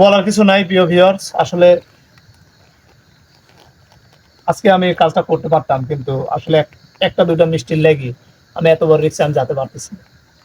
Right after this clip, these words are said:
এই জন্য ক্ষমার দৃষ্টিতে সবাই দেখবেন। আমি কালকে অবশ্যই এখানে বসবো, আবার বসে যেটাই হোক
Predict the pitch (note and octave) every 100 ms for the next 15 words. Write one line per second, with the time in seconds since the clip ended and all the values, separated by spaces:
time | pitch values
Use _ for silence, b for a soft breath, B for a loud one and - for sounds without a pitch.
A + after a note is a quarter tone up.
0 | - E3+ E3+ F3 E3 E3 D#3+ D#3 - D#3
1 | C#3 D#3 D#3+ D#3 C#3+ D#3 G3 - _ _
2 | _ _ _ _ _ _ _ - D#3 D3+
3 | D3+ D3 D#3 D#3 - E3 D#3 C#3+ D3+ D3
4 | C#3+ D3+ D3 D#3 _ _ _ D3+ D#3 D#3
5 | D3 D#3 D3+